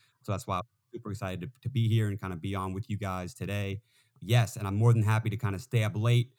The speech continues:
Um, I, by na-, by my nature, I'm a night owl, so nine, ten o'clock can sometimes be my dinner time. So, uh, I got no problem staying up late, watching the games. Usually I'll watch the highlights of the games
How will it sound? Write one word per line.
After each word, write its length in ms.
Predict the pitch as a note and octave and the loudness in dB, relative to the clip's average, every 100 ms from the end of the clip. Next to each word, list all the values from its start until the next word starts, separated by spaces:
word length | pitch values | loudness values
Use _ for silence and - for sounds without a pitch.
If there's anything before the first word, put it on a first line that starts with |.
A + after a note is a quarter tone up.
| _ _ - | _ _ -8
Um, 320 | F#2+ F2 E2+ | -4 -4 -4
I, 100 | F#2 | -6
by 240 | E2+ G2+ | -2 0
na-, 240 | G2+ A2+ A#2 | 4 4 4
by 220 | G#2+ A2+ | 6 6
my 140 | G#2+ | 4
nature, 440 | G2+ A2 A2 B2 A2 | 4 2 2 4 4
I'm 160 | F#2+ | 2
a 60 | F#2 | -2
night 260 | G2 G#2 G#2+ | 0 2 2
owl, 380 | G#2 G#2+ G#2 | 2 2 -2
so 560 | G2 - F#2+ F2+ F2 F2 _ _ _ - | -4 -2 -2 0 -4 -8 _ _ _ -4
nine, 480 | G2 A2 A2 A2 A2+ | 2 4 6 6 6
ten 200 | A#2+ A#2 | 6 6
o'clock 480 | A2+ A#2 A2 A2 | 6 4 4 2
can 160 | - G2 | 0 0
sometimes 520 | - A2 G#2+ G#2 G2 | 2 0 2 2 0
be 180 | F2+ G#2 | -2 -2
my 180 | G2+ F#2+ | 0 -2
dinner 340 | F2 G2+ G2 | -2 0 -2
time. 440 | - F2 D#2+ G#2 B2+ | -4 -6 -6 -8 -8
So, 500 | - F2 E2+ E2+ - _ _ _ - | -6 -6 -6 -10 -12 _ _ _ -6
uh, 240 | G2+ F2+ | -4 -2
I 40 | F2+ | -4
got 160 | F#2+ | 0
no 160 | G#2+ A#2+ | 6 8
problem 380 | A#2+ A#2+ A#2 A2+ | 8 8 8 4
staying 320 | - B2+ B2 | 4 6 6
up 120 | A2 | 6
late, 300 | A#2 A#2+ A2 | 4 4 4
watching 340 | A2+ A#2 A#2 | 4 2 4
the 60 | A#2 | 2
games. 580 | G#2 G#2+ A2 A2 G#2+ - | 4 2 4 2 0 2
Usually 280 | A#2 A2 A#2 | 4 6 4
I'll 180 | G2+ | 2
watch 340 | F#2+ G#2+ G#2 - | -2 -2 -2 -4
the 100 | F#2 | -8
highlights 680 | - A2 A2+ G#2 G#2+ - - | -2 0 2 2 -2 -6 -10
of 220 | - F#2+ | -10 -10
the 60 | |
games 720 | F2 G2+ G2+ G2 G2 F#2 - | -6 -2 -2 -2 -4 -6 -10